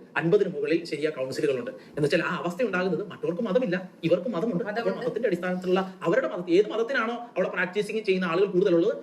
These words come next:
Speaker 1: ആ മതം അവിടെ പ്രോ-, പ്രോസ്പർ ചെയ്യുന്നു. ഈ അടുത്ത ദിവസം ഉണ്ടായത് അവിടെ ഈ, ഏഹ്, വിൻസെന്റ്, ഏഹ്, കാസിലില് അവിടെ ഇഫ്താർ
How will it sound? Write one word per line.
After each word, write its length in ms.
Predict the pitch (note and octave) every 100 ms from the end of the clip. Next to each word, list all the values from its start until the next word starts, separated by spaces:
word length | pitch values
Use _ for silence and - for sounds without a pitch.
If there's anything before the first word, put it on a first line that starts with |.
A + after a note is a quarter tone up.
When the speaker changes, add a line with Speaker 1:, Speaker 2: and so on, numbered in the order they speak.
| -
Speaker 1:
ആ 100 | F3+
മതം 300 | F#3+ D#3 F3+ -
അവിടെ 140 | -
പ്രോ-, 220 | - - -
പ്രോസ്പർ 260 | E3+ F3
ചെയ്യുന്നു. 240 | F3+ B2+ - -
ഈ 60 | F3+
അടുത്ത 180 | F3+ F#3
ദിവസം 500 | A3+ F#3+ F3+ F#3+ F#3+
ഉണ്ടായത് 360 | E3 D#3+ E3
അവിടെ 260 | C#3+ D#3 D3 - -
ഈ, 100 | D#3+ D3 C3+
ഏഹ്, 220 | - D#3+ E3+
വിൻസെന്റ്, 460 | E3+ F3 G3+ F#3
ഏഹ്, 160 | E3 -
കാസിലില് 680 | D#3+ F3 G3+ C#3 - - - - -
അവിടെ 400 | D#3+ G3 A3+ - -
ഇഫ്താർ 540 | F3+ F3 - C#4 C#4